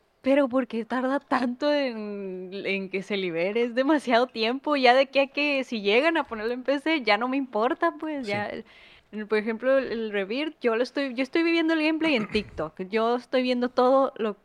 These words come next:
Speaker 1: del juego en TikTok porque me interesa y estoy ahí nomás viendo clips y las cinemáticas y a gente jugando. Pero cuando llegue a salir en P C, que yo imagino que
Speaker 2: Y habrá
Speaker 1: sí,
Speaker 2: pasado
Speaker 1: no lo
Speaker 2: mucho
Speaker 1: sé.
Speaker 2: tiempo.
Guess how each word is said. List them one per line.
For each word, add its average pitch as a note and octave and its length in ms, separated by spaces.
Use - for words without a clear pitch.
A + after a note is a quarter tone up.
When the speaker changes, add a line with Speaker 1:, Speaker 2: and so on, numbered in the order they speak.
Speaker 1:
del F3 360
juego C4 340
en G3+ 160
TikTok A3+ 480
porque F#3 340
me F3 80
interesa G3 560
y C4 60
estoy F3+ 280
ahí G#3 280
nomás G3+ 300
viendo G#3 520
clips C4+ 540
y G#3+ 120
las F3 260
cinemáticas B3 1160
y F3+ 440
a E3+ 180
gente G3+ 300
jugando. C#4+ 800
Pero B3+ 340
cuando B3+ 300
llegue C#4 400
a E4+ 40
salir C#4 220
en C4 140
P B3+ 160
C, A3+ 440
que G3+ 120
yo F#3+ 60
imagino G#3+ 420
que C3 80
Speaker 2:
Y - 20
habrá B2+ 200
Speaker 1:
sí, - 40
Speaker 2:
pasado D3 280
Speaker 1:
no - 20
lo G#2 80
Speaker 2:
mucho G#2 100
Speaker 1:
sé. C#4+ 80
Speaker 2:
tiempo. A2+ 420